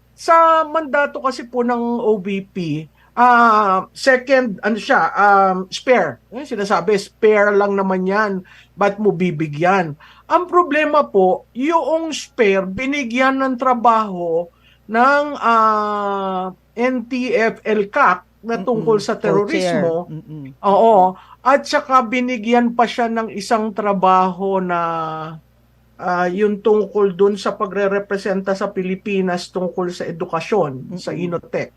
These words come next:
Speaker 1: no?
Speaker 2: And of course,
Speaker 1: Ah,
Speaker 2: Secretary of DepEd also.
Speaker 1: Ah, Secretary,
Speaker 2: Mm-mm.
Speaker 1: opo, no?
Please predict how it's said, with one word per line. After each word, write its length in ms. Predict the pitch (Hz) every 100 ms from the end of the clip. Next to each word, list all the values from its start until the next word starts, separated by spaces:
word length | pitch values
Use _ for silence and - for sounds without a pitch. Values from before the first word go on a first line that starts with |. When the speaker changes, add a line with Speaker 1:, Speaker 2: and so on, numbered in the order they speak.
| 160
Speaker 1:
no? 160 | 220
Speaker 2:
And 80 | 240
of 80 | 262
course, 240 | 254 220
Speaker 1:
Ah, 80 | 220
Speaker 2:
Secretary 480 | 247 247 214 196 190
of 80 | 180
DepEd 560 | 160 160 - - 147
also. 400 | 190 220 - - _ _ _ 214
Speaker 1:
Ah, 140 | 214
Secretary, 580 | 233 190 196 - 156 139
Speaker 2:
Mm-mm. 240 | 147 156
Speaker 1:
opo, 240 | 180 160 -
no? 320 | 240 277